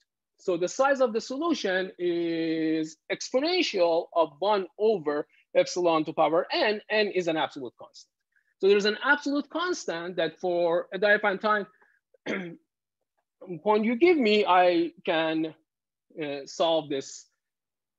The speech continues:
<clears throat> Diophantine inequality like this, how, for, provided that epsilon is small enough, and this, how small this initial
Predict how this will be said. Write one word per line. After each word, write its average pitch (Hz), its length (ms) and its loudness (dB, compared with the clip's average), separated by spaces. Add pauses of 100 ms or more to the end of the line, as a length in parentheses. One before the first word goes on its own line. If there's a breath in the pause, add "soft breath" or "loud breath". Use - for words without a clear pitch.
(220)
<clears throat> - 500 -12
Diophantine 160 600 0
inequality 185 840 2
like 262 260 -4
this, 359 400 -4 (100)
how, 247 240 -8 (160)
for, 262 300 2 (440)
provided 285 500 0
that 202 200 -4
epsilon 175 640 -8
is 165 260 -10
small 302 300 0
enough, 175 320 -2
and 208 220 -4
this, - 520 -6
how 240 220 0
small 247 600 -2 (180)
this 180 220 -6
initial 208 540 -6